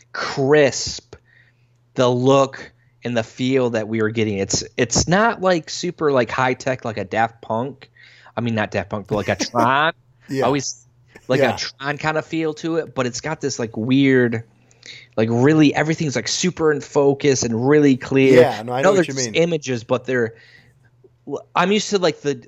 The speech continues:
Speaker 1: the Zack Snyder aesthetic where things are a little bit more muted and dark, which is, I like, I like Zack Snyder. I like Larry Fong. I like the guy who did Justice League. I'm just saying, like, it just, the color palette was a little bit more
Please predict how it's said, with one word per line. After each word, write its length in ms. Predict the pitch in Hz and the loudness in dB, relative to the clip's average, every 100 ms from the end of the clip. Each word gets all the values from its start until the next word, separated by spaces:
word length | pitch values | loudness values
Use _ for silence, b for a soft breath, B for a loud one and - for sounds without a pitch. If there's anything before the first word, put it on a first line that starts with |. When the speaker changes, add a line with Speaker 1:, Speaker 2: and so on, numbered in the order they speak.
| _ | _
Speaker 1:
the 180 | 135 135 | -6 -2
Zack 280 | 127 139 - | 0 -2 -2
Snyder 380 | - 143 135 127 | -8 -6 -4 -6
aesthetic 420 | 117 - 131 120 | -6 -6 -6 -6
where 100 | - | -8
things 280 | - 143 131 | -6 -8 -2
are 80 | 123 | 0
a 60 | |
little 180 | 123 127 | 2 0
bit 160 | 123 117 | -2 -2
more 400 | 120 113 104 98 | 0 2 0 0
muted 460 | 113 123 127 120 | 2 4 4 4
and 200 | 113 104 | 2 -2
dark, 500 | 110 110 113 110 - _ B B B B B | 0 4 4 2 -2 _ B B B B B
which 220 | - 156 196 | 0 2 4
is, 120 | 196 | 2
I 160 | - 175 | 0 -2
like, 420 | 170 135 156 233 _ - - | -2 -2 -2 -2 _ -18 -6
I 160 | 127 | -4
like 400 | 139 127 151 - - - - _ _ _ | -4 -4 -4 -8 -20 -20 -20 _ _ _
Zack 280 | 127 135 139 | -4 -2 -2
Snyder. 420 | - 117 143 175 | -4 -8 -6 -2
I 80 | 160 | -2
like 280 | 107 110 - | -2 -4 -2
Larry 220 | 120 113 | -2 -2
Fong. 360 | 107 127 131 135 | -2 0 0 0
I 60 | |
like 180 | 107 107 | -2 -2
the 80 | 110 | -2
guy 220 | 113 110 | 0 2
who 80 | 110 | 0
did 160 | 117 107 | -2 -4
Justice 420 | 131 131 135 131 | 0 0 -2 -2
League. 220 | 135 127 | 0 0
I'm 80 | 123 | -2
just 160 | 127 - | -4 -2
saying, 180 | 160 | 0
like, 220 | 123 104 B B B B | 0 0 B B B B
it 80 | 131 | 0
just, 340 | 123 160 - - | 2 0 -2 -10
the 220 | - 139 131 | -6 -2 -2
color 420 | - - 214 147 | -2 2 4 4
palette 400 | - 120 110 104 | 2 0 0 -2
was 140 | 120 | -4
a 80 | 117 | -4
little 400 | 110 147 170 151 | -4 -2 2 2
bit 240 | 147 123 | 2 0
more 560 | 131 127 123 117 104 98 | 0 2 4 4 2 -2